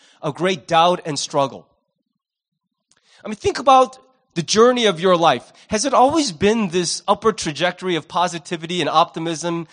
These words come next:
and praising Jesus and saying, "My life is so good, my future's so bright, I gotta wear shades"? Is that everybody's story?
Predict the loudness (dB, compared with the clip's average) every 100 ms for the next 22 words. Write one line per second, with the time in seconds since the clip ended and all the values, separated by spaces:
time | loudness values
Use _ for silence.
0 | _ _ -10 -10 -10 -10 -6 -4 -4 -4
1 | -4 -6 -8 -8 -10 -8 -6 -4 -4 -4
2 | 0 0 -2 -6 -6 -4 -4 -4 -6 -6
3 | -14 _ _ _ -8 -8 -8 -14 -12 -8
4 | -8 -8 -8 -6 -6 -6 -6 -4 -6 -6
5 | -8 -8 -8 -10 -8 -6 -6 -6 -4 -4
6 | -4 -8 -10 -12 -14